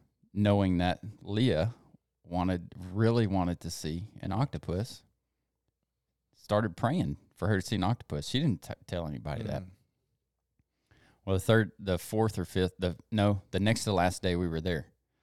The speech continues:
Speaker 1: Leah's swimming in. Brandon had already come in the shore. Courtney and I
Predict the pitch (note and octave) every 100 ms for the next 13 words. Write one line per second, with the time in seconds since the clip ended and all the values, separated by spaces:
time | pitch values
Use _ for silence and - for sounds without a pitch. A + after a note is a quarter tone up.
0 | _ _ _ _ - F#2+ F#2+ - G2 F2
1 | E2+ E2+ E2 E2+ - _ _ _ _ _
2 | _ _ F#2 G2+ G2+ G2+ F2 F#2 F2+ F#2+
3 | F#2 F2+ - E2 D#2+ - F#2+ F#2+ F2+ E2+
4 | E2